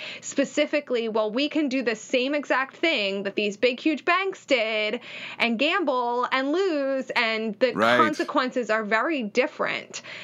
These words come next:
Speaker 1: depending
Speaker 2: Well
Speaker 1: on who you are and how much money you have. And I think people are just, you know, there's, there's sick and tired of that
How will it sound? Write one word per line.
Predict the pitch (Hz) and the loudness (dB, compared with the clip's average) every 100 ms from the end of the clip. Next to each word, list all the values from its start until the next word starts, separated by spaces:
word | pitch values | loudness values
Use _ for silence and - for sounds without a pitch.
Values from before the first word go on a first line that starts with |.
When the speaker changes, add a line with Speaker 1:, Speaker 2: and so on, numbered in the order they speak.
| - | -2
Speaker 1:
depending | 269 - 277 277 254 | 0 2 2 2 0
Speaker 2:
Well | |
Speaker 1:
on | 233 220 | 0 -2
who | 214 | 0
you | 277 269 | 0 2
are | 240 226 | 2 0
and | 233 | -2
how | 226 | -2
much | 214 196 | -2 -2
money | 226 208 202 | 0 0 0
you | 175 | 0
have. | 190 185 | 2 2
And | 214 | 0
I | 254 | 0
think | 320 330 | -2 -2
people | - 330 339 | 0 0 2
are | 311 233 | 0 0
just, | 220 285 285 - - - - - - - | -2 -2 -2 -8 -16 -16 -16 -16 -18 -4
you | 254 277 | 0 2
know, | 190 190 | 2 0
there's, | 190 277 240 - 240 | 0 0 -2 -12 -2
there's | 254 247 240 _ _ _ _ _ _ | 0 0 -2 _ _ _ _ _ _
sick | - - 311 | -4 -2 0
and | 339 311 | 0 0
tired | - 311 381 320 233 | 0 2 2 0 -2
of | 226 220 | -2 0
that | 226 269 | 2 0